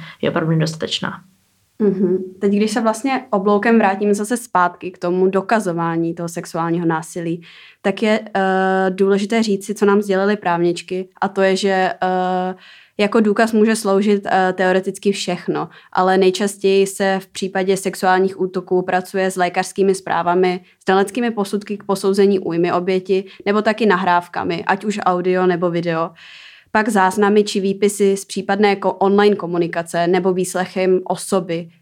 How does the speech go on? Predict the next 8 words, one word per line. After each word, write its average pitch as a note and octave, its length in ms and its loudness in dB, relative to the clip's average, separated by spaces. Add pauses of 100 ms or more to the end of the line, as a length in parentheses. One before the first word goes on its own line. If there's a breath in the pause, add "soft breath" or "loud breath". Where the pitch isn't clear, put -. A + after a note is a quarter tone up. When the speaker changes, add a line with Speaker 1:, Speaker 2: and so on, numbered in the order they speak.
(120)
Speaker 2:
která, F3+ 560 2 (160)
eh, F3+ 220 2
kterým G3+ 320 4
se G3 160 -2
oběť F3 320 -2
s - 120 -16
incidentem F3+ 520 0
svěřila. - 500 -8